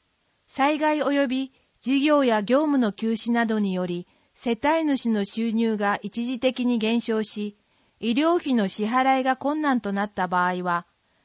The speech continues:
申請により三ヶ月を上限とする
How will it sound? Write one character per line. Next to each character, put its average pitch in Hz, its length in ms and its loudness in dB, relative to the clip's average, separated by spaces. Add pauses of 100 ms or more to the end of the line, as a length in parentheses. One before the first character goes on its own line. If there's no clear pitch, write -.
(220)
申 269 320 0
請 269 240 0
に 262 120 2
よ 262 120 2
り 247 260 -4 (260)
三 302 320 -2
ヶ 339 160 -2
月 294 280 -6
を 185 140 -2
上 208 240 0
限 233 220 0
と 208 140 -6
す 190 180 -8
る 175 200 -6